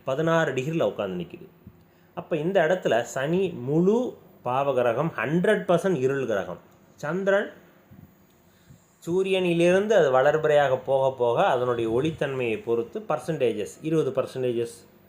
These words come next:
பலன், இருபது, நாற்பது பர்சன்டேஜஸ், ஆ, பலமா நிக்குது அப்படின்ட்டு. தேய்பிறையாக போகும்போது, அமாவாசைக்கு போகும்போது ஹண்ட்ரட் பர்சன்ட் இருள் கிரகம்னு சொல்லுவாங்க. அப்போ இந்த இடத்துல சந்திரன் ஒளி கிரகம் தான்.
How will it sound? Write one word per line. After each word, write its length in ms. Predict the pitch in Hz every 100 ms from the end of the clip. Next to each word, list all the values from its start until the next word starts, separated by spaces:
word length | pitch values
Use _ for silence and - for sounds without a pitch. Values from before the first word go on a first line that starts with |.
| -
பலன், 320 | 113 107 95 85
இருபது, 400 | 127 143 143 135 -
நாற்பது 480 | 131 147 139 120
பர்சன்டேஜஸ், 680 | 123 - 127 120 117 151 175 - _ _ _ _ _
ஆ, 260 | - 113 107
பலமா 360 | 107 127 127 120
நிக்குது 580 | 107 - 98 104 90 82 - _ _ _ -
அப்படின்ட்டு. 460 | 156 123 98 92 -
தேய்பிறையாக 580 | 202 208 190 180 156
போகும்போது, 440 | 160 160 151 151 180
அமாவாசைக்கு 580 | 143 160 165 143 139 123
போகும்போது 340 | 131 127 180
ஹண்ட்ரட் 440 | 170 131 165 180 165
பர்சன்ட் 340 | 147 190 233 156
இருள் 300 | 160 180 147
கிரகம்னு 420 | 123 101 123 208
சொல்லுவாங்க. 480 | 160 110 87 87 82
அப்போ 260 | 156 -
இந்த 160 | 156 147
இடத்துல 340 | 160 127 110
சந்திரன் 480 | - 139 185 196 202
ஒளி 280 | 151 139 156
கிரகம் 360 | 127 98 90
தான். 200 | 90 95